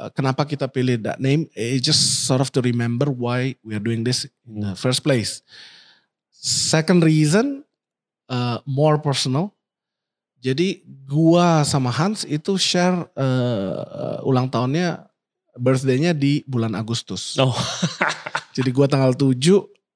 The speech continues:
Speaker 1: Hans tanggal sebelas.
Speaker 2: Oke, oke.
Speaker 1: So we thought, okay, that's, uh,
Speaker 2: Hmm.
Speaker 1: enough reason
Speaker 2: Hmm,
Speaker 1: untuk
Speaker 2: buat namanya
Speaker 1: do this name.
Speaker 2: August.
Speaker 1: Iya.
Speaker 2: Oke, oke.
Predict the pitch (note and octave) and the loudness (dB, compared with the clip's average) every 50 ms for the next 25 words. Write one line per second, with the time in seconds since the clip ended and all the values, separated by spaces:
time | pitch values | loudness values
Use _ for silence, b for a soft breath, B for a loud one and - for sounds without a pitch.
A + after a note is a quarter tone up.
0 | _ _ _ _ _ _ _ - - - D3+ C#3+ C#3+ C#3 - - B2 A#2+ A#2+ A#2 | _ _ _ _ _ _ _ -6 -4 -2 0 0 0 -2 -4 -4 -4 -4 -4 -4
1 | A#2+ B2+ C#3+ C#3 A#2+ G#2+ - - - - - - A2+ A2+ A2 A2 - G#2+ G2+ G2+ | 0 0 0 2 0 0 -2 -6 -8 -8 -8 -4 -2 -2 -2 -2 -2 -2 -2 -2
2 | G2+ G#2+ G#2+ - _ - G#2+ G#2+ G2+ - - A#2 A#2 B2 G#2+ - B2+ B2+ B2 A2+ | -4 -6 -10 -14 _ -10 -8 -6 -4 -2 -2 -2 -2 -2 -2 -2 -2 -2 -2 0
3 | C#3 D3 D#3+ D3 C#3 B2+ B2+ B2 B2 - - - - B2 A#2 A2+ G#2+ G#2+ G#2 F#2+ | 0 0 2 0 0 -2 -4 -6 -6 -6 -6 -6 -4 -4 -4 -6 -6 -6 -8 -6
4 | E2+ A2+ A#2 A2+ A2 G#2 A#2 C#3 B2+ C#3+ E3 E3+ - D#3 D#3 D#3+ F3 F#3 D#3+ C3 | -6 -4 -4 -4 -4 -4 -2 -2 0 2 2 2 2 2 4 4 4 4 4 4
5 | A#2+ C3 D#3+ G#3 A#3 - - A2+ A2+ A2 G#2 G2+ G#2 B2 C3 C3 A#2+ C3+ A#2+ A#2 | 4 2 2 0 -2 -4 -6 -6 -4 -4 -4 -2 0 0 0 2 2 2 0 0
6 | A2+ A#2 A#2 G#2+ G#2+ D3 D3+ D3 C#3 C3 - - B2+ G#2 G#2 G2+ G2+ G2+ G2 F#2 | 0 -2 -2 0 2 4 4 4 4 4 2 2 2 0 0 -2 -2 -4 -2 -2
7 | F#2 F2 E2+ F2 F2+ D#2 D2 C#2+ - - F2 E2+ - - F#2 F2+ F2 E2+ E2+ - | -2 -2 -2 -4 -4 -8 -10 -8 -6 -6 -6 -6 -6 -6 -4 -4 -4 -4 -6 -8
8 | - - G2 - - | -10 -12 -14 -14 -16